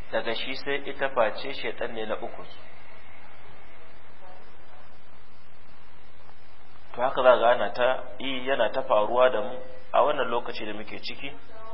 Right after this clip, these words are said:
da sunan abokiyar aiki ce, abokiyar discussion ɗin karatu ce, abokiyar kaza ce, abokiyar kaza ce, ƙawar kaza ce,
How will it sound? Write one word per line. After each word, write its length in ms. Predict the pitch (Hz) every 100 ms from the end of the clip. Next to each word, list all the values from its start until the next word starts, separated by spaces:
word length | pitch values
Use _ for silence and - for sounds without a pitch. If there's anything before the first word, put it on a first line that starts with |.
| 226 226 - - - - -
da 80 |
sunan 320 | 98 117 127 131
abokiyar 500 | 123 117 127 113 113 -
aiki 300 | 131 127 123
ce, 180 | 127 135 - - - - - - - - - - - -
abokiyar 600 | 110 107 123 - - 120 110
discussion 520 | 113 - 123 127 113
ɗin 160 | 120 -
karatu 460 | 120 104 101 127
ce, 200 | 135 131 131 - - - - - - -
abokiyar 580 | 107 107 127 135 127 135
kaza 320 | - 104 123
ce, 180 | 135 135 131
abokiyar 540 | 104 113 135 - 131 -
kaza 300 | 104 117 135
ce, 260 | 123 123 -
ƙawar 300 | 127 139 -
kaza 320 | 117 117 135
ce, 140 | -